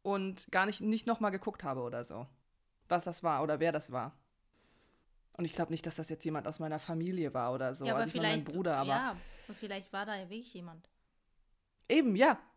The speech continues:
Speaker 1: Aber so, das, das ist was, was ich mir nicht erklären kann, was,
Speaker 2: Mhm.
Speaker 1: was da passiert ist. Und
Speaker 2: Okay.
Speaker 1: ich glaube nicht, dass ich mir das eingebildet habe.
Speaker 2: Ja.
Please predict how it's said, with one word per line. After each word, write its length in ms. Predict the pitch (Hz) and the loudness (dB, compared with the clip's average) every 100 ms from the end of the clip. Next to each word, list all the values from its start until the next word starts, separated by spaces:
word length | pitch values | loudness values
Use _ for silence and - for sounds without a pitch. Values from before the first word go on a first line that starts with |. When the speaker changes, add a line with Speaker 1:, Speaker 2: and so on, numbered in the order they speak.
| - | 4
Speaker 1:
Aber 280 | 208 202 190 | 8 10 8
so, 140 | 208 | 6
das, 200 | 190 214 226 | 4 6 6
das 160 | 262 | 2
ist 100 | - | 2
was, 140 | 214 208 | 0 0
was 120 | 196 | -2
ich 60 | 202 | 0
mir 100 | 190 | 2
nicht 100 | 185 | 2
erklären 380 | 185 247 262 233 | 2 4 4 2
kann, 240 | 214 170 | 0 0
was, 120 | 180 | 0
Speaker 2:
Mhm. 300 | 214 202 202 | -2 -6 -2
Speaker 1:
was 160 | 180 214 220 - | -2 -2 -6 -4
da 140 | - 185 | 2 2
passiert 440 | 185 175 247 302 | 2 -2 0 0
ist. 260 | 220 156 - | -2 -4 -2
Und 60 | |
Speaker 2:
Okay. 100 | 202 | -4
Speaker 1:
ich 60 | 202 | 0
glaube 220 | 208 196 | 2 4
nicht, 160 | 220 226 | 2 0
dass 140 | 226 | -2
ich 100 | - | -2
mir 100 | 208 | -2
das 120 | 185 | 0
eingebildet 520 | 196 254 196 143 139 - | 0 0 0 -2 -4 -2
habe. 340 | 131 127 139 | -2 -2 -6
Speaker 2:
Ja. 300 | 226 220 214 | -6 -8 -8